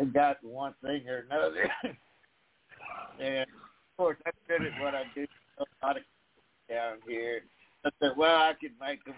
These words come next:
fired," whatever like that. You know what? I just did bullshit. So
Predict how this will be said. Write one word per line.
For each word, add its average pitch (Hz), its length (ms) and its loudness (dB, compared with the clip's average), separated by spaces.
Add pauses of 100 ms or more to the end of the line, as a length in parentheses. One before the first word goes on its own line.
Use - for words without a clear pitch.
(120)
fired," 131 460 -4 (380)
whatever - 200 -14 (200)
like 110 160 -4 (100)
that. 110 220 -6
You 107 80 -20 (280)
know 131 140 -8
what? 135 140 0
I 135 100 2
just 131 300 -8
did 139 80 -4 (1000)
bullshit. 120 640 0 (120)
So 110 260 8